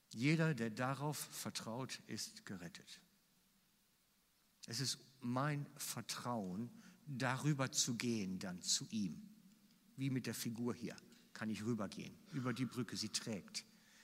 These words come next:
Ich kann dauerhaft eine Verbindung halten. Es funktioniert. Ich kann in Beziehung treten und es ist wahr. Ich entdecke die Gnade des Vaters.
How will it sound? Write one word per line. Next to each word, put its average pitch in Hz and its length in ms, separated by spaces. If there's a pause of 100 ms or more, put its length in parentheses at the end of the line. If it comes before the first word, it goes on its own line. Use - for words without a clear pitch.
(100)
Ich - 160
kann 151 280
dauerhaft 135 580
eine 139 60
Verbindung 120 580
halten. 113 440
Es 120 120
funktioniert. 143 800 (280)
Ich - 180
kann 190 300
in 160 180
Beziehung 147 480
treten 175 460 (180)
und 170 240
es 143 220
ist - 340
wahr. 120 540
Ich - 160
entdecke 135 420
die 117 140
Gnade 131 500
des 110 220
Vaters. - 640